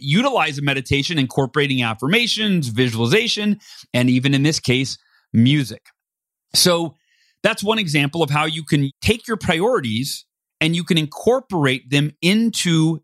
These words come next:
your miracle morning, into your savers. You can also affirm your top priorities. For example, if family is your highest priority,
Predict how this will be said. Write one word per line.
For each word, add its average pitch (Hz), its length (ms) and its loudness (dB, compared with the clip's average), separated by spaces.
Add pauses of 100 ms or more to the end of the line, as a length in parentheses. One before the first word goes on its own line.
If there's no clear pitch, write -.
your 139 360 2
miracle 131 420 -2
morning, 180 240 2
into 131 140 0
your 135 80 0
savers. 254 480 -2 (340)
You 165 100 4
can 185 120 2
also 220 280 -2
affirm 240 440 0
your 226 120 0
top - 280 -2
priorities. 113 580 -4 (420)
For 196 140 4
example, 180 460 -2
if 165 140 -2
family 196 600 -2
is 147 160 -2
your 160 100 0
highest 147 380 -4
priority, 190 600 0